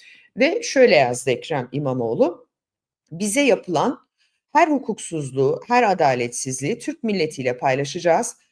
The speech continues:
Kimsenin hakkını yemeyeceğiz ama hakkımızı da yedirmeyeceğiz. Daha konuşmam bitmeden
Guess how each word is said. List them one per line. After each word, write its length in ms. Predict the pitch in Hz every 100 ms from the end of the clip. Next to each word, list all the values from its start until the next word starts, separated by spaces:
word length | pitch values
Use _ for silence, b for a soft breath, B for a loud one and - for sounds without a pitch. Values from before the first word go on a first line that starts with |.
| _ _
Kimsenin 580 | - 403 381 - 254 294
hakkını 440 | 247 247 247 233
yemeyeceğiz 560 | 208 226 254 247 269 240
ama 360 | 226 277 330
hakkımızı 500 | 226 214 - 147 143
da 60 | 190
yedirmeyeceğiz. 840 | - 131 131 123 107 98 104 381 b b b
Daha 260 | 240 269 392
konuşmam 640 | - 269 262 - 349 392 302
bitmeden 520 | 302 - 143 117